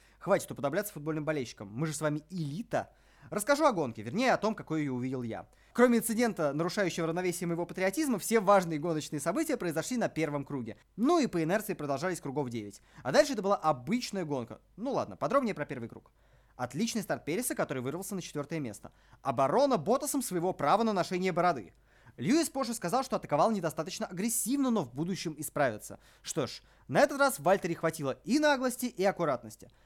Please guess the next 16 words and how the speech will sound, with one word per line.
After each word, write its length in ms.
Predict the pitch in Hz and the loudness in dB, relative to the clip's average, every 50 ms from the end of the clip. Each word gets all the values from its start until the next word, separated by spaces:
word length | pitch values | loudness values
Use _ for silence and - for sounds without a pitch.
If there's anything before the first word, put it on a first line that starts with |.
| _ _ | _ _
Позиции 340 | - 185 196 247 262 - - | 2 2 2 2 0 -2 0
оба 140 | 175 156 139 | -2 -2 0
партнёра 340 | - - 143 - 143 131 123 | 0 -2 -2 -2 -4 -6 -6
сохранили, 600 | 120 - - - 147 131 135 196 269 302 269 254 | -6 -6 -6 -2 0 2 4 4 4 4 2 0
в 60 | - | -2
стену 340 | - - - 160 202 220 196 | -4 -2 0 2 2 2 2
тоже 240 | - 156 180 165 139 | 0 0 -2 -2 -2
никто 200 | 139 117 - 147 | -6 -6 -4 -2
не 100 | 143 139 | -2 0
улетел. 340 | 131 127 127 120 - 110 92 - _ _ _ _ - | 0 -2 -4 -4 -6 -10 -12 -12 _ _ _ _ -18
Квят, 360 | - 135 135 208 262 294 - | -8 -2 2 4 4 4 2
на 100 | 214 196 | 0 0
удивление, 520 | 196 190 165 202 208 226 214 190 156 139 123 | 0 0 0 0 2 2 2 2 2 0 -2
быстро 500 | 120 123 139 262 311 302 - 240 190 175 | -4 0 2 4 4 2 2 0 -2 -2
испортил 480 | 160 - - 185 214 208 202 196 175 | -2 -2 -2 -2 -2 0 -2 -4 -6
шины 380 | 151 - - 165 139 117 101 98 | -6 -6 -4 -4 -4 -4 -6 -8